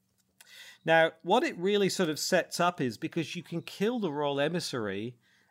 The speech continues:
Uh, so the third act, sorry, uh, s-, sorry, Act two A, Encore. Uh, sorry, Act, Agenda two A,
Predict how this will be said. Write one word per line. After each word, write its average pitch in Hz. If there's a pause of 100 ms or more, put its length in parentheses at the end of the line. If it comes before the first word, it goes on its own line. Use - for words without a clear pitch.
(160)
Uh, 135
so 170
the 151
third 202
act, 120
sorry, 120
uh, 127
s-, -
sorry, 135
Act 143
two 135
A, 117 (340)
Encore. 131 (560)
Uh, 117
sorry, 104
Act, - (140)
Agenda 131
two 104
A, 113